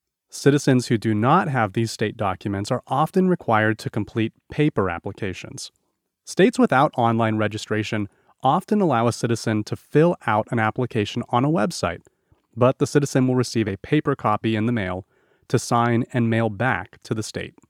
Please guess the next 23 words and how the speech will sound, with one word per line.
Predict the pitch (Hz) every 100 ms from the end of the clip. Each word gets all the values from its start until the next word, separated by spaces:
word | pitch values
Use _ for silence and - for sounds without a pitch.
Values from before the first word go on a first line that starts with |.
| _ _ _ _ _ 143
Another | 156 254 220
aspect | 135 139 139 113 113
of | 92
registering | 107 120 131 - 131
to | 123
vote | 110 120 -
is | 131 151 139
the | 143
timeline. | - 147 180 95 90 117 _ _ _ _ -
States | - 147 165
may | 180
require | 180 147 - 120 143
registration | 120 107 123 - 120 113 120
to | 117
take | 127 120
place | - 107 113 123
as | 110
much | 113 -
as | 113 - -
thirty | 143 156 151
days | 127 147 104
before | - - 113 101
voting, | 117 127 87